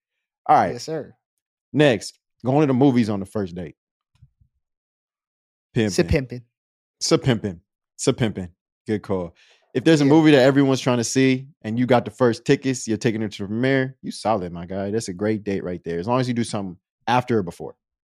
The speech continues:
Speaker 2: Right.
Speaker 1: But if it's a movie,
Speaker 2: Can't be
Speaker 1: if
Speaker 2: the only
Speaker 1: it's
Speaker 2: part.
Speaker 1: Yeah, exactly. Can't be the only part. There we go. That's why it's a pimping. I like that. I like that. 'Cause if it's the only part,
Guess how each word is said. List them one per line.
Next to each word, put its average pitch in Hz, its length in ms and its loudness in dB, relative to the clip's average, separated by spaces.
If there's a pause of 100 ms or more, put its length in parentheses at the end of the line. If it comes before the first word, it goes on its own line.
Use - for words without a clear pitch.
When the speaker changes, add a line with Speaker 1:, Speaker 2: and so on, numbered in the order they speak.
(480)
Speaker 2:
Right. 156 300 4
Speaker 1:
But - 140 -20 (580)
if 139 140 0
it's 135 140 0
a 123 40 0
movie, 135 200 4
Speaker 2:
Can't 170 120 -2
be 175 60 4
Speaker 1:
if 170 60 4
Speaker 2:
the 160 60 2
only 156 220 4
Speaker 1:
it's 151 80 -4
Speaker 2:
part. 135 280 2 (360)
Speaker 1:
Yeah, 110 180 2
exactly. 101 520 0
Can't 135 240 -4
be 143 100 2
the 131 80 4
only 113 220 -2
part. 82 300 -10 (120)
There 110 120 -2
we 98 100 -4
go. 87 100 -10
That's 107 220 -6
why 104 100 -2
it's 101 120 -8
a 90 40 -14
pimping. 82 260 -14
I 87 40 -10
like 90 240 -14
that. - 240 -20
I 82 60 -12
like 80 200 -12
that. 55 140 -20 (440)
'Cause 117 100 0
if 123 100 -2
it's 127 100 -4
the 123 80 0
only 131 200 0
part, 131 340 2